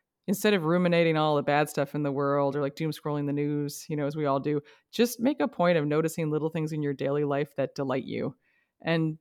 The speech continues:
delight, just, like, a little bit of lightness or something that just makes you smile. You know, it could be very simple, like a pretty flower. It could be something silly or absurd. Like, my daughter and I recently <laughs> saw someone unicycling down this, like, big street in Philadelphia with a trumpet. <laughs> And we both look,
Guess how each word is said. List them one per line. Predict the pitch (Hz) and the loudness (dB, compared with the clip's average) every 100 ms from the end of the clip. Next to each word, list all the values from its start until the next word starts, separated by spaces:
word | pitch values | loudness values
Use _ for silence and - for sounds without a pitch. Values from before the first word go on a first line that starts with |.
| - | -4
delight, | 202 214 160 | 4 4 4
just, | - 180 | -2 -4
like, | 180 | -2
a | 165 | 0
little | 185 | 0
bit | 196 180 | 0 -2
of | 147 | 0
lightness | 151 151 151 151 - | 0 0 -2 -4 -6
or | |
something | 147 165 156 160 | -8 -8 -6 -4
that | 151 | -4
just | 147 | -4
makes | 156 147 - | -6 -8 -8
you | |
smile. | 139 - 135 117 131 139 | -10 -6 -4 -2 -4 -4
You | 156 | -4
know, | 139 | -4
it | - | -4
could | 156 | -6
be | 151 | -2
very | 147 139 143 | 0 0 0
simple, | - 131 131 131 | -2 -4 -2 -2
like | 131 127 | -2 -4
a | |
pretty | 127 135 143 | -4 -4 -4
flower. | - 139 143 135 135 - | -4 -4 -2 0 -2 -4
It | 151 - | -10 -8
could | 151 | -8
be | 139 | -6
something | 139 135 131 135 131 | -6 -6 -4 -4 -6
silly | - 151 143 | -2 0 0
or | 131 135 | 0 -2
absurd. | 131 - 135 135 135 | -4 -6 -4 -2 -4
Like, | 131 | -6
my | 127 | -6
daughter | 131 139 135 131 | -4 -2 0 0
and | 135 | -2
I | |
recently | 135 139 131 135 | -2 -4 -6 -6
<laughs> | |
saw | - - 170 | -6 -2 -4
someone | - 165 151 | -2 -4 -2
unicycling | 151 156 156 147 139 143 139 | 0 -2 0 -2 -2 -4 -4
down | 139 135 135 131 | -2 -2 -2 -2
this, | 135 135 | -4 -6
like, | 135 - | -8 -6
big | - 190 135 139 _ _ | 2 2 2 -8 _ _
street | - - 175 - | -12 -2 -2 -2
in | 143 | -4
Philadelphia | - 147 135 147 151 135 - - _ _ _ | -2 0 0 0 0 -2 -4 -18 _ _ _
with | 220 | 0
a | - | 0
trumpet. | - 165 160 - - _ _ _ | 0 0 2 0 0 _ _ _
<laughs> | 220 - 320 - - - | -2 6 6 6 -8 -2
And | 220 | 4
we | 208 | 8
both | 202 190 | 8 6
look, | 196 | 4